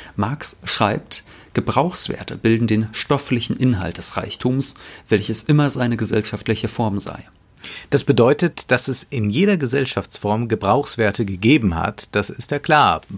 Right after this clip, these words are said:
Speaker 2: Brot, die den, äh, das den Hunger stillt, das hat es ja schon immer gegeben im Feudalismus und das gibt es auch im Kapitalismus.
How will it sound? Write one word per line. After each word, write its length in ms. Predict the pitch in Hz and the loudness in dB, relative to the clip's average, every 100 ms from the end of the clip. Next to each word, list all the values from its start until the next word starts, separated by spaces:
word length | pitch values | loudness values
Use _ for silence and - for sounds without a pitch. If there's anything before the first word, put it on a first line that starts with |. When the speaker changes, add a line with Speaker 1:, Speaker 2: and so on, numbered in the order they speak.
| - | -12
Speaker 2:
Brot, 520 | - 104 123 151 - - - - - - - - - | -8 -4 -2 -2 -4 -18 -16 -12 -10 -10 -10 -10 -4
die 380 | 113 117 117 - 120 | -2 -2 -4 -4 -2
den, 280 | 113 113 110 | 0 -2 -2
äh, 240 | 113 107 | 0 2
das 180 | 107 - | 0 0
den 140 | 113 | 2
Hunger 280 | 110 139 151 | 2 2 0
stillt, 640 | - 135 139 151 - - - | 0 2 4 2 0 -6 0
das 360 | 107 120 - - | 0 0 -6 -6
hat 260 | - 127 - | -2 -2 -2
es 260 | - 127 - | -6 -4 -2
ja 140 | 110 | -2
schon 220 | 104 117 110 | 0 -4 -2
immer 280 | 143 175 | 0 2
gegeben 460 | 117 85 87 92 123 | 4 2 0 0 0
im 220 | 110 101 | 0 -2
Feudalismus 840 | - 107 110 131 143 139 143 135 | 2 2 4 4 2 2 -2 0
und 100 | 127 120 | 0 0
das 140 | 113 | 0
gibt 180 | 123 - | -2 -2
es 120 | 113 | -2
auch 180 | 110 120 | -2 -2
im 140 | 120 | -4
Kapitalismus. 920 | - - - 101 82 - 104 90 - | -4 -2 -2 -2 -4 -2 -4 -4 -8